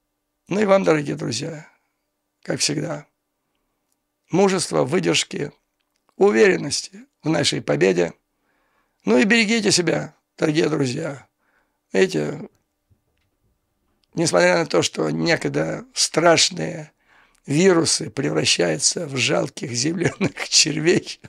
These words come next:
я имею в виду эволюцию ковид девятнадцать, они иногда еще уже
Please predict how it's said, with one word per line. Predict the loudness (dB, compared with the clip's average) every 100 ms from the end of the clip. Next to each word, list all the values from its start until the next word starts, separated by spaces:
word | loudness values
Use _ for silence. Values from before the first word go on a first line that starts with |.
| _ _ _ -12 -12 -12 0
я | 2 2
имею | -2 -4 -4
в | -4
виду | -4 -2
эволюцию | 2 2 2 0 -2 -4
ковид | -4 -2 -4 -2
девятнадцать, | 0 2 0 -4 -4 -8 -10 -16 -16 -16 -18 _
они | 2 4 4
иногда | 4 2 4 2
еще | 2 0 0 -2 -6 -10 _ _
уже | -2 2 2 0 -4